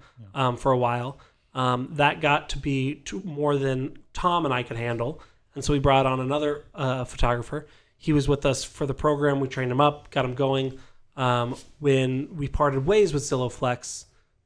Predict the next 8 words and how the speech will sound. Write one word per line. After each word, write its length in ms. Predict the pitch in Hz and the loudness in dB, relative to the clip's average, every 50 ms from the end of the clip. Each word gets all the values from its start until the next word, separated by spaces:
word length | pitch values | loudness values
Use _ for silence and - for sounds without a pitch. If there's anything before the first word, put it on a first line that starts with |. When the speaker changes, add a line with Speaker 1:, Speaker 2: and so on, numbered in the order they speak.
| _ - | _ -6
Speaker 2:
uh, 260 | - 147 135 151 - | 0 0 0 0 2
sorry, 180 | - - 156 143 | 2 4 4 4
not 140 | 147 143 - | 2 0 -2
Flex, 320 | - 135 120 - - - | -2 -2 -2 -2 -6 -6
Zillow 480 | 160 135 135 135 131 131 131 127 127 143 | -4 -2 0 2 2 2 2 2 0 0
Offers, 540 | 143 135 123 117 - 123 117 123 - - - - - _ _ _ _ _ _ - | 2 2 2 2 0 -4 -4 -4 -6 -10 -16 -18 -20 _ _ _ _ _ _ -2
um, 560 | 139 139 131 127 123 123 120 120 120 120 - - _ _ _ _ _ _ _ _ _ _ _ _ _ 208 151 | 2 4 4 4 4 2 0 -4 -6 -10 -12 -16 _ _ _ _ _ _ _ _ _ _ _ _ _ -8 -2
that, 260 | 147 143 139 143 | 2 2 2 0